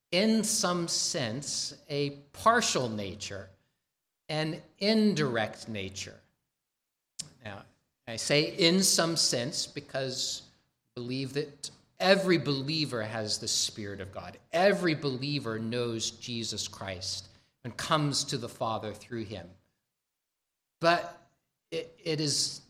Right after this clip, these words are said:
not what it will be in heaven when we see face to face. We see directly.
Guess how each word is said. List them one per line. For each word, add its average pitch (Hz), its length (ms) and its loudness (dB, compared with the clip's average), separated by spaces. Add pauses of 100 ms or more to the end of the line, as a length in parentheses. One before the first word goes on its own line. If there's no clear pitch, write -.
(240)
not 139 1120 2 (1040)
what 139 160 2
it 139 140 -2
will 160 380 8
be 113 480 -2
in 113 120 -2
heaven 107 460 -4 (1300)
when 123 180 -4
we 117 140 -2
see 117 760 0 (440)
face 135 580 4 (240)
to 117 100 -10
face. - 920 -8 (1120)
We 110 60 -8
see 143 480 0
directly. 107 920 -6